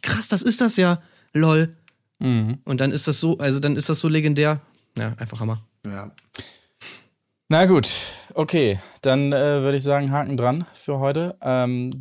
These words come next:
Speaker 2: mit dieser kleinen Spezialausgabe, ihr habt es gewollt und wir haben's auch gewollt und, äh, so soll es dann auch sein. Wir sind gespannt auf das nächste große Event. Vielleicht wurde jetzt ja tatsächlich Blut geleckt oder Wein geleckt, wie auch immer man das an diesem Abend hier, äh, sagen möchte.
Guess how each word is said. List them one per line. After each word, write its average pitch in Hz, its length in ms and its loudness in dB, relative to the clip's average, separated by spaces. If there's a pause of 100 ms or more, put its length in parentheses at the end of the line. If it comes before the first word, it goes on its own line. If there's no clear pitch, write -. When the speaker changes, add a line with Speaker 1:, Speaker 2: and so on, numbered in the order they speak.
Speaker 2:
mit 120 160 -6
dieser 123 220 -2
kleinen 131 320 -2
Spezialausgabe, 120 920 -2
ihr 113 120 -2
habt 120 160 -8
es 120 140 -4
gewollt 117 420 -2
und 117 160 -6
wir 117 120 -2
haben's 113 160 -2
auch 120 180 -4
gewollt 107 460 -6
und, 104 280 -10
äh, 107 320 -6 (360)
so - 120 -6
soll 107 200 2
es 110 100 -2
dann 110 160 -2
auch 98 140 -2
sein. 107 440 0 (380)
Wir 113 120 2
sind 127 180 0
gespannt 123 560 0
auf 113 200 0
das 117 180 -4
nächste 117 280 0
große 117 320 -2
Event. 113 380 0
Vielleicht 117 480 0
wurde 123 180 0
jetzt 120 220 0
ja 110 140 0
tatsächlich 117 600 -4
Blut 123 280 -2
geleckt 123 500 -2
oder 107 240 2
Wein 113 240 2
geleckt, 117 340 -2
wie 110 140 0
auch 107 140 -2
immer 117 180 -2
man 110 160 0
das 110 160 -2
an 110 120 -2
diesem 113 220 -2
Abend 107 300 -2
hier, 107 280 -2
äh, 107 120 -2
sagen 110 400 0
möchte. 120 380 -2